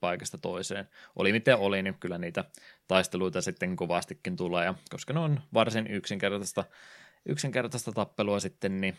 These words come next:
kyllä niihin puutuukin yllättävän nopeasti. Tää on kyllä semmoinen peli, että tänä päivänä pelatessa, jos nyt jostain kumman syystä ei, et ole semmoinen henkilö, joka eritoten nauttii, nauttii ikuisesta grindaamisesta koko ajan, niin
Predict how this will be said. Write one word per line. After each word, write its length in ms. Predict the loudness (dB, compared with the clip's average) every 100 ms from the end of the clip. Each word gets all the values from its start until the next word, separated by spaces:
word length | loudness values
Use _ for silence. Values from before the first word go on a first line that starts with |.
| -4
kyllä 180 | 2 4
niihin 220 | 4 2
puutuukin 600 | 0 -2 0 -2 0 -2 -4
yllättävän 440 | -6 -4 -2 -2 -2
nopeasti. 440 | -6 -6 -6 -6
Tää 240 | -12 -10
on 60 | -4
kyllä 120 | -4
semmoinen 320 | -2 -2 -2
peli, 180 | 2 2
että 260 | 2 0 -2 -2 -16 4
tänä 200 | 6 6
päivänä 320 | 8 8 8
pelatessa, 480 | 8 8 8 6 2
jos 140 | 2
nyt 160 | 0 -4 0
jostain 460 | 4 4 8 6 6
kumman 320 | 2 2 0
syystä 340 | 0 0 0
ei, 320 | 2 2 0 _ -20 -20 -20 -2
et 220 | 0 2
ole 200 | 2 2 -2 _ _ 4
semmoinen 320 | 6 6 4
henkilö, 320 | 4 2 2
joka 200 | 4 2 0 -12 -12 -12 -12 -8 0
eritoten 580 | 4 6 6 6 6
nauttii, 580 | 6 6 4 2 4 4 -2
nauttii 540 | 0 0 0 -2 0 0
ikuisesta 440 | 0 0 0 -4
grindaamisesta 800 | -2 0 0 2 0 -2 -8 -10
koko 280 | -10 -4 0
ajan, 280 | 2 2 -2
niin 120 | -6